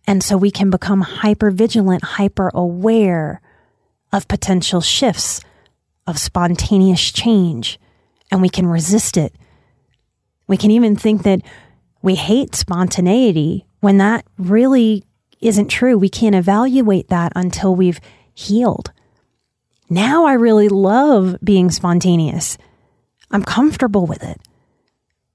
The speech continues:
That was a process to get to. Mindfulness helped me cultivate a trust in myself that when things shifted,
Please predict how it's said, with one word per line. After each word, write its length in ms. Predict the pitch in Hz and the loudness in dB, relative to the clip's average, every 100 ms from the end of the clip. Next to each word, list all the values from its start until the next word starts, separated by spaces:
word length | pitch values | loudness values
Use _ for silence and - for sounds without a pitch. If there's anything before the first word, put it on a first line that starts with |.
| _ - | _ -4
That 160 | 185 | -4
was 160 | 202 214 | -2 -2
a 60 | 208 | -2
process 920 | - - 247 269 262 208 165 - - | -4 -6 -2 -2 0 -2 -2 -4 -6
to 120 | - | -6
get 280 | - 240 - | -2 -2 -2
to. 360 | - - - - _ _ _ _ _ _ _ _ _ _ _ _ _ _ - | -8 -10 -12 -20 _ _ _ _ _ _ _ _ _ _ _ _ _ _ -4
Mindfulness 760 | 196 185 202 - 233 214 208 - | -2 2 0 0 2 2 0 -4
helped 320 | - 208 - | -2 -2 0
me 180 | 208 185 | 0 -2
cultivate 760 | - - 277 - 233 175 165 170 | -6 -4 -4 -2 -2 -2 -4 -4
a 60 | 196 | -6
trust 600 | - - - 277 - - | -6 -8 -4 -4 -2 0
in 160 | 220 | 2
myself 640 | 196 165 156 - - - - _ _ _ _ _ - | 2 0 -4 -6 -8 -12 -16 _ _ _ _ _ -6
that 140 | 208 | -2
when 180 | 214 208 | 2 2
things 300 | 202 220 233 | 2 0 0
shifted, 500 | - 208 - - 262 | -2 -2 -2 -2 -2